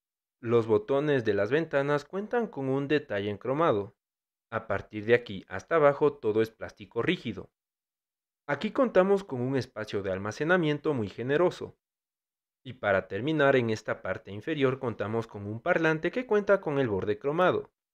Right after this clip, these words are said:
y más arriba un tweeter con la misma condición. Algo que también me pareció muy genial es que todos los pilares del T seiscientos cuentan con tapiz de tela, otro detalle típico en vehículos de alta gama.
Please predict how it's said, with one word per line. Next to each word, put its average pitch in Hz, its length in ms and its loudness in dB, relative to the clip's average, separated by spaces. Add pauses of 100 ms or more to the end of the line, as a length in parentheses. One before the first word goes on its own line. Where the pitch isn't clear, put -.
(100)
y 110 120 -10
más 101 260 0
arriba 147 580 4
un 185 180 -4
tweeter 135 600 -2
con 208 180 2
la 190 80 6
misma 127 400 0
condición. 95 640 -8 (880)
Algo 214 220 0
que 160 100 -2
también 117 340 -2
me 120 100 0
pareció 101 480 -4
muy 95 200 -6
genial 156 480 0
es 208 160 -2
que 247 120 -4
todos 160 380 0
los 123 140 0
pilares 101 560 -2
del 87 160 -12
T 98 100 -10
seiscientos 151 680 -4
cuentan 202 360 0
con 131 160 -4
tapiz 98 320 -8
de 123 100 -2
tela, 185 380 4
otro 123 280 -2
detalle 156 420 2
típico 185 540 -2
en 262 120 2
vehículos 208 500 2
de 113 80 4
alta 123 220 2
gama. 98 340 -2